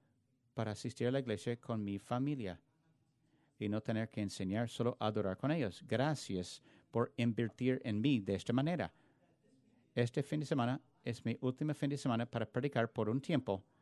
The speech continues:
Voy a estar de regreso para el Día del Padre para hacer una entrevista especial y volveré en agosto para lanzar el serie de sermones de otoño. Kyle Riley va a terminar esta serie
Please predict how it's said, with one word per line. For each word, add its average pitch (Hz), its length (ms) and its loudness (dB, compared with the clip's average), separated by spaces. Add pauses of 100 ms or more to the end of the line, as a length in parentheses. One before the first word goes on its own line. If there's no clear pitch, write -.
(640)
Voy 127 200 0
a - 20 0
estar 139 240 0
de 131 100 2
regreso 120 420 0
para 113 200 2
el 98 80 -2
Día 131 240 0
del 107 340 -2
Padre 127 480 4
para 113 200 -2
hacer 120 360 0
una 120 160 2
entrevista 113 480 0
especial 131 640 0 (340)
y 113 120 0
volveré 110 520 2
en 110 120 0
agosto 123 520 0
para 113 500 0
lanzar 127 680 2
el 113 400 -2
serie 135 360 0
de 123 120 0
sermones 117 420 0
de 117 100 0
otoño. 113 480 2 (1500)
Kyle 143 280 6
Riley 120 600 2
va 117 140 2
a 113 100 -2
terminar 123 420 2
esta 180 340 2
serie 107 520 2